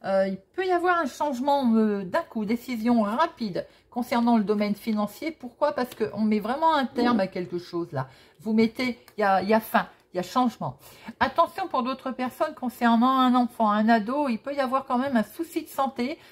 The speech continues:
avec éventuellement une intervention chirurgicale. Mais voilà, ça mettra fin, on n'en parlera plus,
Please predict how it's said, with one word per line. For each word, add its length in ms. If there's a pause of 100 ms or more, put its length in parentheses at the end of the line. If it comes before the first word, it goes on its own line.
avec 280
éventuellement 520
une 120
intervention 540
chirurgicale. 840 (280)
Mais 360 (300)
voilà, 420
ça 140
mettra 320
fin, 420 (300)
on 80
n'en 140
parlera 340
plus, 400